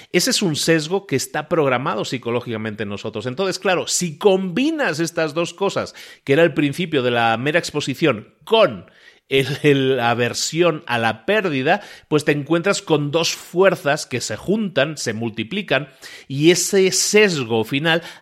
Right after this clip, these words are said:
hace que tú tengas tendencia a tomar decisiones, eh, que tienen que ver con las emociones a corto plazo. ¿Sí entendemos un poco el rollo? Eh, no me quiero poner así muy técnico. Eh, yo disfruto mucho con estas cosas, la verdad,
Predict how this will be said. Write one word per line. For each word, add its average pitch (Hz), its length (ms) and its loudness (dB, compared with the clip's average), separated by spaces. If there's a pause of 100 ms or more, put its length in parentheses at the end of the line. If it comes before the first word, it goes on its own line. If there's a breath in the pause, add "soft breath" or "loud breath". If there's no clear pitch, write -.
hace 170 420 0
que 139 140 2
tú 156 440 0 (280)
tengas 135 640 0
tendencia 151 720 0
a 127 180 -2
tomar 127 380 -2
decisiones, 131 800 -6 (260 loud breath)
eh, 127 320 2
que 135 120 0
tienen 160 360 -2
que 143 140 2
ver 123 160 2
con 131 200 2
las 123 220 0
emociones 170 640 -2
a 117 80 0
corto 113 340 -4
plazo. 82 320 -12
¿Sí - 140 -6
entendemos 139 440 -6
un 131 100 -6
poco 135 180 -6
el 135 80 -4
rollo? 151 260 -2 (280 loud breath)
Eh, 71 180 -10
no 120 160 -4
me 170 160 -2
quiero 131 320 -2
poner 104 240 -4
así 98 160 -8
muy 101 160 -6
técnico. 98 480 -6
Eh, 131 400 -2
yo 165 140 2
disfruto 180 440 0
mucho 127 300 -4
con 87 140 -10
estas 92 240 -6
cosas, 92 280 -4
la 92 100 0
verdad, 131 260 2